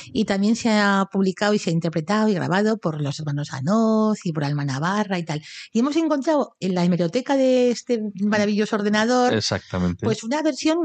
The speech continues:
Speaker 1: más moderna. Dije, primero vamos a in-, igual escuchamos Alma Navarra, luego pensé en los hermanos Anoz,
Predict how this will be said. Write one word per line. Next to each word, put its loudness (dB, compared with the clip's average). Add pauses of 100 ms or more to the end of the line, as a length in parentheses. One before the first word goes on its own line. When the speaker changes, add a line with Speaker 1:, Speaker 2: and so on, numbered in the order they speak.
Speaker 1:
más 2
moderna. 2
Dije, -2
primero 0
vamos 2
a 0
in-, 2
igual -4
escuchamos -4
Alma 0
Navarra, -2
luego 2
pensé -2
en 2
los -2
hermanos -2
Anoz, 0